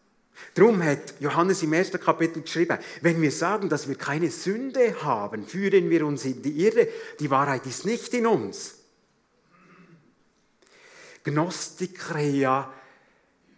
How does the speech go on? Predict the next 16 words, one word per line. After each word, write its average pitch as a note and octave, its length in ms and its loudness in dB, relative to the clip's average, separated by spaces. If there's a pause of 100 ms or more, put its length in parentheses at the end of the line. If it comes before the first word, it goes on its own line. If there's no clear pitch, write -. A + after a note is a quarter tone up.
(180)
darum B2 200 -8
ist A#2+ 100 -6
auch A#2 80 -2
der A2+ 140 -8
Name, C3+ 420 -2 (1120)
haben B2+ 380 -6
ja B2 160 0
die, B2 280 -2
die A#2 100 -4
Ansicht C3 420 -2
gehabt C3 400 0
und G#2+ 80 -8
haben A2 100 -6
das A2+ 300 -8
so A2+ 160 -4
f-, - 340 -14